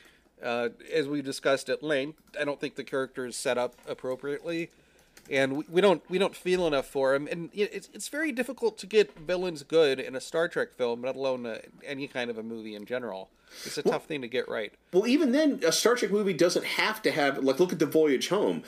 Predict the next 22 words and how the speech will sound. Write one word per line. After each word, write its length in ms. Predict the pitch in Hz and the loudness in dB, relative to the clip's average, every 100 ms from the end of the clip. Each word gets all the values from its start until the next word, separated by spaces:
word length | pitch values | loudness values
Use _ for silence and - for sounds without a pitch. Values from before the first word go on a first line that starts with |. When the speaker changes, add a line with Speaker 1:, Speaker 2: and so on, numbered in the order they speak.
| - - | -16 -10
Speaker 2:
Star 300 | - - 233 | 0 2 2
Trek 180 | 240 196 | 2 4
doesn't 280 | 180 175 - | 4 2 -2
Speaker 1:
Mm, 160 | 170 | 0
Speaker 2:
have 260 | 170 233 - | 0 0 0
to 80 | 151 | 0
have 320 | - 135 131 | 2 2 4
Speaker 1:
right. 100 | 127 | 2
Speaker 2:
an 60 | 113 | 2
antagonist. 760 | 104 - 220 - 64 - - - _ _ _ _ _ _ _ _ _ _ _ _ _ _ _ _ _ _ _ _ | 0 -2 -2 -4 -6 -6 -8 -14 _ _ _ _ _ _ _ _ _ _ _ _ _ _ _ _ _ _ _ _
You 120 | 143 | -2
can 220 | 185 185 147 | 2 2 2
do 200 | 170 233 | 4 4
a 40 | |
Star 280 | - - 151 | 4 4 4
Trek 180 | 156 147 | 2 4
movie 220 | 147 139 | 4 4
that's 180 | 123 - | 2 0
completely 640 | - 123 - 143 151 143 | -2 -2 -2 -2 0 -4
character-driven 1000 | - - 131 131 123 113 113 110 107 104 | -4 0 2 2 2 2 2 2 2 0
and 180 | 85 92 | -2 -4
crisis-driven. 840 | - 147 170 - 98 - 53 50 | -2 -2 0 -2 -4 -4 -8 -8